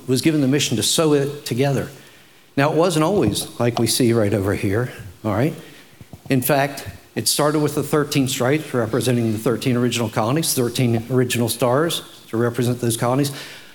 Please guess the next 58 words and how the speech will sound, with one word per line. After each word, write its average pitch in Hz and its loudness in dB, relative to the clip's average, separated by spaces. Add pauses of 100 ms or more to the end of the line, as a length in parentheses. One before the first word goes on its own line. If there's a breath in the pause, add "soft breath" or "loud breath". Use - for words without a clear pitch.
(120)
But 139 2
in 135 2
seventeen 156 0
ninety-four, 147 0
Kentucky 151 -2
and 131 2
Vermont 147 0
came 127 0
into 107 0
the 101 -2
Union. 101 -2 (680 loud breath)
And 127 2
all 139 4
of 147 0
a - -2
sudden, 160 4
we 160 4
had 147 2
fifteen 180 2
states, 131 0
so 135 2
what 131 2
are 123 2
we 131 4
gonna 120 2
do? 123 4
So 120 2
they 131 6
went 170 2
to 165 0
fifteen 175 2
stripes, 127 0
and 147 2
they 147 4
went 160 2
to 147 -2
fifteen 180 2
stars. 110 -2 (500 loud breath)
And 131 2
then 151 4
as 139 2
more 156 6
and 147 2
more 147 4
states - -2
started 143 2
to 117 -6
come 139 0
online, 139 2
they 120 2
thought, 120 0 (280)
"This 170 0
is - -2
gonna 139 2
get 120 -2
pretty 135 0
cluttered 165 0
here." 98 -4